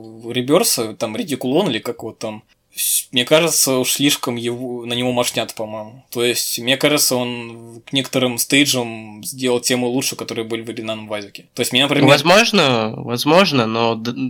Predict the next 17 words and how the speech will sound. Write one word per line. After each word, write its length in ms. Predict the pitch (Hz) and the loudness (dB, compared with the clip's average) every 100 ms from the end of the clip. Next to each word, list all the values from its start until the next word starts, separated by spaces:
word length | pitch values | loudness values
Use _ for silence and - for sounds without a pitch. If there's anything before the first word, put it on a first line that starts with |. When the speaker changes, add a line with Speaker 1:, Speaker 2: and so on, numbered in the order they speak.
| - | -6
Speaker 2:
Барановский 640 | 127 135 147 175 208 - 135 | 2 4 6 8 6 6 2
в 100 | 127 | 4
Вайзеке 480 | 151 156 151 - | 4 4 0 0
в 60 | 120 | 4
оригинальном, 600 | 127 123 135 139 143 127 | 4 4 4 4 4 0
конечно, 680 | 117 123 123 127 - 113 107 | 2 2 2 2 0 -2 -2
там... 600 | - 113 117 127 131 139 _ - - - - - | -2 -2 -2 -6 -12 -16 _ -16 -14 -14 -16 -2
Там 220 | 147 147 | 4 6
очень 340 | 156 151 143 123 | 6 6 4 2
хорошая 540 | 127 123 123 120 127 | 2 4 6 6 4
музыка. 540 | 120 123 117 117 113 113 | 4 2 -2 -4 -2 0
Мне 240 | 117 127 | 2 2
прямо 300 | 123 139 127 | 4 4 4
очень 520 | 127 135 131 127 120 | 4 6 6 6 2
она 160 | 113 113 | -2 -2
сильно 360 | - - 117 113 | 0 2 0 2
нравится. 720 | 117 165 139 - - 113 | 4 4 4 0 -4 -4